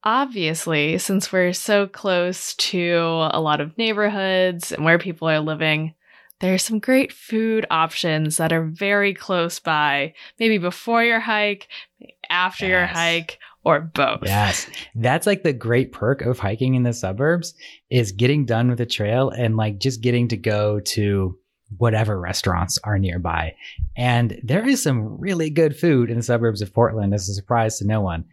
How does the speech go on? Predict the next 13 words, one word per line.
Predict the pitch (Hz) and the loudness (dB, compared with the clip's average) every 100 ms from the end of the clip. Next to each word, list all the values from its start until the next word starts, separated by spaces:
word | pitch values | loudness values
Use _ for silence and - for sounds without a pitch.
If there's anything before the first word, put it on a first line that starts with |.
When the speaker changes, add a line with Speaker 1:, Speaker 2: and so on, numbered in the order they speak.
| - _ _ - | -20 _ _ -4
Speaker 2:
Um, | 120 104 101 - _ - | 0 0 0 -4 _ -2
Beaverton | 139 139 139 139 127 | 2 2 2 2 2
Speaker 1:
Yeah. | |
Speaker 2:
has | 113 107 _ _ - | 0 -2 _ _ -4
excellent | 131 127 - 120 | -2 0 -2 -2
dining | 123 120 113 113 | 0 2 2 0
options. | 110 - 117 110 101 - - - | -2 0 0 0 -2 -10 -18 -4
There's | 117 - | -2 2
some | 107 | 0
really | 104 143 151 135 | 2 2 2 2
Speaker 1:
Uh-huh. | 120 | 0
Speaker 2:
great, | 117 117 - - | 0 0 -2 -4
um, | 110 104 | -2 0